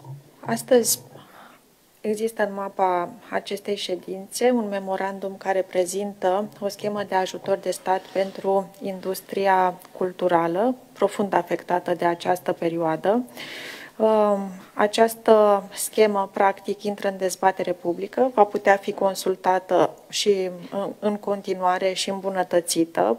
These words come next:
Până în momentul de față am avut cincisprezece runde de consultări pentru elaborarea acestei scheme și, practic,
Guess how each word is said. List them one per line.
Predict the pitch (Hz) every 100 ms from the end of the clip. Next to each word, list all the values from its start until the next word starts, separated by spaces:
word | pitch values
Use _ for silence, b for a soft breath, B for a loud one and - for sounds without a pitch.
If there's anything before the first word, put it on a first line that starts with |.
| -
Până | 233 220
în |
momentul | 208 196 202 208
de | 196
față | 185 - 190 190
am | 202 185
avut | 180 180 -
cincisprezece | - 226 208 - 196 190 -
runde | 190 196 190 170
de | 165
consultări | 165 190 180 170 180 180 190 196
pentru | 196 190 -
elaborarea | 180 175 175 175 185 190
acestei | 185 - 185 - 190 180 175 B B B B
scheme | - - 208 185 196 262
și, | - -
practic, | 240 - 233 233 - 226 226